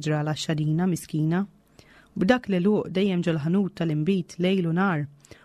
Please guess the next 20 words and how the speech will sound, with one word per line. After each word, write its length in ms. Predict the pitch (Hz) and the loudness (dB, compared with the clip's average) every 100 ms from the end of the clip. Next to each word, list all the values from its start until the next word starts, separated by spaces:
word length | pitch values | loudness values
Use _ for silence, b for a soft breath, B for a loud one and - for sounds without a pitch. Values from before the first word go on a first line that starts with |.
| B | B
u 80 | 202 | 2
torqod 320 | 240 233 185 | 2 2 0
f'dik 220 | 160 175 - | -2 -4 -2
il-foga 400 | 170 - 196 180 | -4 0 0 0
tad-duħan 520 | 175 170 170 190 185 | -2 -2 0 0 0
tas-sigarri 500 | 170 - 170 180 175 | -2 -6 -2 0 2
u 80 | 165 | 0
s-sigaretti 560 | 160 - 165 170 165 175 | -2 -2 0 0 0 0
li 120 | 185 | 0
jpejpu 400 | 175 - 165 - | -2 -2 -2 0
l-irġiel. 480 | 160 147 147 208 160 - _ B B B B B | 0 0 2 2 0 -6 _ B B B B B
Bdiet 240 | 196 254 254 | 0 0 2
timrad, 480 | 277 196 156 147 - _ - B B B | 2 2 0 -4 -8 _ -20 B B B
naqsitha 440 | 160 - 208 208 190 | -4 0 0 2 -2
s-saħħa 480 | - 233 - 165 151 | 0 -2 -2 -2 0
u 80 | 165 | 0
l-aptit 460 | 170 - - 190 - | -2 -2 -2 -2 0
marilha 280 | 156 160 165 | 0 0 -2
l 80 | 170 | 0
kollox. 540 | 208 185 147 143 - | 0 0 -2 -4 -10